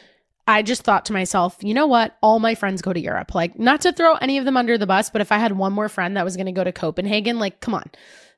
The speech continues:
It's, it's a pretty, it's an easy pl-, let's just put it this way. It's an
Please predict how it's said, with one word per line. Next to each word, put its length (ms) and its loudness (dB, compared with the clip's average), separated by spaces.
It's, 300 -6
it's 140 0
a 60 4
pretty, 420 0
it's 260 -2
an 200 0
easy 380 2
pl-, 200 0
let's 200 2
just 140 -4
put 100 0
it 80 -2
this 160 -2
way. 160 2
It's 140 -4
an 100 -6